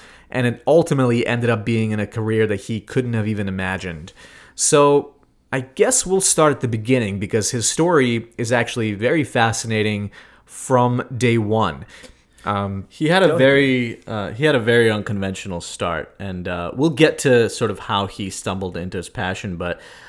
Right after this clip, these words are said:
Speaker 2: uh, he was born in nineteen forty, right in the beginning of World War Two, to a Jewish family. Probably the most unlucky, uh, time,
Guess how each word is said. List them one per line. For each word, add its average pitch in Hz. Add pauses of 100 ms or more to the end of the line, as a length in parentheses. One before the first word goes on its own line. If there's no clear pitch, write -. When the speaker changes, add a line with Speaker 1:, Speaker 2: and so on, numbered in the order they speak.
(140)
Speaker 2:
uh, 92
he 113
was 120
born 151
in 160
nineteen 117
forty, 87 (460)
right 123
in 123
the 117
beginning 92 (220)
of 107
World 95
War 90
Two, 85 (640)
to -
a 101
Jewish 95
family. 76 (800)
Probably 190
the 170
most 160
unlucky, 123
uh, 95
time, 143